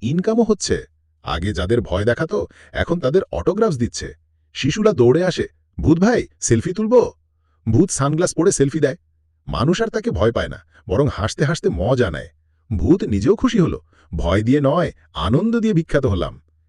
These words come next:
একদিন YouTube থেকে গোল্ড প্লে বাটন এলো। গ্রামে মাইক বাজিয়ে ভূত বলল, "আমার সফলতা উদযাপন।"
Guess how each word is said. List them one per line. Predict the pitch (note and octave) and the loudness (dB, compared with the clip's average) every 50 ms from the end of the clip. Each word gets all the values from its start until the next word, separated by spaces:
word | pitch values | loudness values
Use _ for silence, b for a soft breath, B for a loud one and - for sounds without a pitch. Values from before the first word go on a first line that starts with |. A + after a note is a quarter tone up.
| _ - | _ -8
একদিন | - F2 F#2 G2 C3+ G3+ G#3 D#3+ F#3 - _ _ _ - | -6 -4 -4 -2 0 0 0 0 -2 -6 _ _ _ 0
YouTube | E2+ G#2 E3 F3 G#3 G#3+ | 2 2 4 4 2 -2
থেকে | G3 G3+ G3 G#3+ G#3 | -2 -2 -2 -2 0
গোল্ড | G#2 G#2+ B2+ D3 C#3 | 4 4 4 4 4
প্লে | - D3+ C3+ | 4 4 4
বাটন | A#2+ G2+ G2 E2+ | 4 4 0 -2
এলো। | D#2 C#2 - - - _ _ _ _ _ - D2+ | -4 -6 -8 -12 -16 _ _ _ _ _ -10 -4
গ্রামে | D#2+ E2+ E2+ A2 B2+ | -2 0 2 2 2
মাইক | A2+ F#2+ G#2 A2 G#2+ | 2 0 0 0 2
বাজিয়ে | B2+ B2+ D#3 G3 F3 - - - _ _ - | 0 0 2 0 -2 -2 -4 -8 _ _ -4
ভূত | E2+ B2 C3+ A#2+ | 0 0 2 4
বলল, | A#2 C3 D#3+ G#3+ F#3+ - - _ _ _ | 4 2 4 2 0 -2 -4 _ _ _
"আমার | - F2+ G#2 D3+ F#3 E3+ | -4 -2 2 2 2 2
সফলতা | - E3 D#3 - F3 F#3 F3+ G#3 | 0 0 2 2 2 2 2 2
উদযাপন।" | F#3 D#3 E3+ F3 G#3 G3 D#3+ A2 - - | 2 2 2 2 2 2 2 0 -2 -4